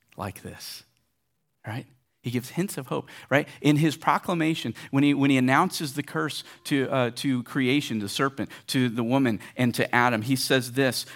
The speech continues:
uh, in Genesis chapter three, verse fifteen. He says to the serpent, who is likely Satan, right? I think that's who this is. And he says this, "I will put enmity between you and the woman, and between your offspring and hers. He will crush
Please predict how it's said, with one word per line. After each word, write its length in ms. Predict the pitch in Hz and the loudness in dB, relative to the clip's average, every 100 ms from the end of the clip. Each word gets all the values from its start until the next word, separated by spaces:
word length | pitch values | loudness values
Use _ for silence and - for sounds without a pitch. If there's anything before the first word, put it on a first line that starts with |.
| - | 0
uh, 200 | 113 107 | 2 4
in 160 | 117 113 | 2 0
Genesis 420 | 123 123 123 120 | 0 0 -2 -6
chapter 340 | - 123 - | -2 0 -2
three, 240 | 110 127 120 | -4 -2 -2
verse 300 | 110 110 - | 0 -2 -4
fifteen. 680 | - 123 - - 120 98 110 | -6 -6 -6 -4 -2 -4 -4
He 80 | 120 | -4
says 280 | - 160 180 | 2 0 0
to 60 | |
the 120 | 151 | -6
serpent, 340 | 135 151 139 120 | -2 -2 -2 0
who 180 | 143 185 | 2 4
is 140 | 175 | 2
likely 400 | 175 185 180 156 | 2 2 0 -4
Satan, 480 | - 160 - 71 123 | -2 -4 -4 -10 -4
right? 240 | 110 131 - - - - | -2 -2 -4 -16 -8 -6
I 60 | |
think 220 | 117 139 | -2 0
that's 240 | 135 127 - | 0 0 -2
who 100 | 139 | -2
this 240 | 123 127 | -2 -2
is. 400 | 151 120 131 - - _ _ _ - | -4 -4 -10 -16 -18 _ _ _ -6
And 60 | 120 | -6
he 80 | |
says 200 | 113 131 123 | -2 -2 0
this, 280 | 123 101 - - - - - - | 0 -2 -12 -20 -20 -20 0 6
"I 220 | 147 202 | 8 6
will 140 | 208 | 4
put 320 | 165 160 135 - | 2 2 0 2
enmity 680 | 147 175 214 220 - 226 247 | 4 4 4 0 -2 -2 -2
between 400 | 147 131 147 139 | -2 -2 2 2
you 180 | 135 160 | 4 2
and 100 | 202 | 0
the 40 | |
woman, 400 | 185 120 104 107 - _ - - - | 0 -2 -2 -6 -12 _ -20 -8 0
and 100 | 127 | 0
between 340 | 123 135 123 | 0 2 4
your 220 | 127 165 | 4 4
offspring 600 | 151 151 - 139 135 135 | 4 2 -2 -2 0 0
and 100 | 113 | -2
hers. 480 | 101 123 107 92 - - _ | -2 0 0 0 -8 -14 _
He 760 | - - 262 254 156 135 165 - - | -6 4 6 8 6 6 4 -2 0
will 220 | 147 147 | 4 4
crush 600 | 143 - 175 190 208 - | 2 0 4 4 2 -2